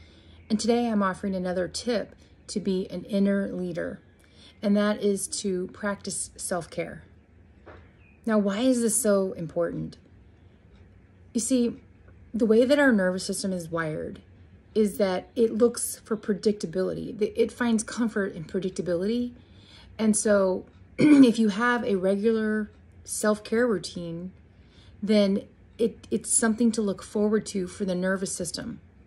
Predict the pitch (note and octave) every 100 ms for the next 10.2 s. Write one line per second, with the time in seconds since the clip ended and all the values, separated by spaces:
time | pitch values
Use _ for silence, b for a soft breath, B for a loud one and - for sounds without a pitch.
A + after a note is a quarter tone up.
0 | - G#3 - B3 B3 A#3+ - A#3+ A3 F3
1 | E3 - - B B B - G#3 B3+ C4
2 | C4+ A3 F3+ E3+ A3+ F#4 F#4 G3 F#3 A3+
3 | - - - - - - G#3 G3+ G3 A#3+
4 | C#4+ D#4 B3 G#3+ G#3 A3 G#3 G#3 G#3 A3
5 | A3+ B B B B - B3+ G#3+ G#3 A3
6 | C#4+ C4+ B3 A#3 - - B3 - A3 G#3
7 | G#3 G3 F#3+ G3 B3 - - - - -
8 | - - - G#3 G3 C#4 C#4 F#3 E3 F3
9 | G3+ G3 - G#3 F#3+ - G3 E3+ - -
10 | - -